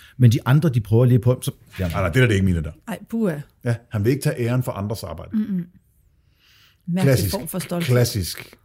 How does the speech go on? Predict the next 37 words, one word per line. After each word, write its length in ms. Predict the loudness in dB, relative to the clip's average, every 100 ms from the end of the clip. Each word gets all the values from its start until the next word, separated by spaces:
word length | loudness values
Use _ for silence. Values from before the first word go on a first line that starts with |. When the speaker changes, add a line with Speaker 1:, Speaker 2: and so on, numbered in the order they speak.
| -8
Speaker 2:
øh, 80 | -6 -6 -8
altså, 160 | -8 -6
seriemorder. 640 | -4 -2 -2 -2 -4 -6
Den 120 | -4 -4
der 60 |
med, 80 | -2
at 40 | -2
man 120 | -4
vil 80 | -4
ikke 120 | -4
tage 300 | -4 -4 -6
æren 160 | -6 -6
for 100 | -6
andres, 260 | -8 -8 -10 -12 -8
øh, 460 | -6 -6 -8 -8 -6
mor, 280 | -6 -6 -12 -12
ikke? 140 | -8 -8 -6 0
Speaker 1:
Mm. 240 | 0 0 -4 -8 _ _ _ _ _ _ _ _ _ _ _ _ _ _ _ _ _ _ _ _ _ _ _ _ -8
Speaker 2:
Ja. 120 | -8 -8 _ _ _ -8
Speaker 1:
Så 60 |
begynder 200 | 0 2
han 80 | 4
at 60 | 4
pege 200 | 2 2
på 60 |
det 100 | 0
kort, 220 | -4 -6 -6
politiet 260 | -8 -8 -6
har 60 |
lagt 220 | -4 -4 -4
ud. 140 | -6 -10 -14
Speaker 2:
Og 60 | -10
fortæller, 280 | -4 -2 0
hvor 100 | 0
de 80 |
forskellige 360 | -2 -2 0 0
ligger. 180 | 0